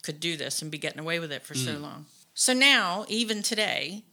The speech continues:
Speaker 1: and this was in, in the seventies, even today, people are still looking over the evidence and trying to figure it out.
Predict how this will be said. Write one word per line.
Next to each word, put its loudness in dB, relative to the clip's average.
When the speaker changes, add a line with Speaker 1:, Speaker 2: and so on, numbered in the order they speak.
Speaker 1:
and -6
this -2
was -6
in, -4
in -6
the -6
seventies, -4
even -2
today, 2
people -6
are -4
still 2
looking -6
over -4
the -6
evidence -6
and -8
trying 0
to -6
figure -6
it -4
out. -2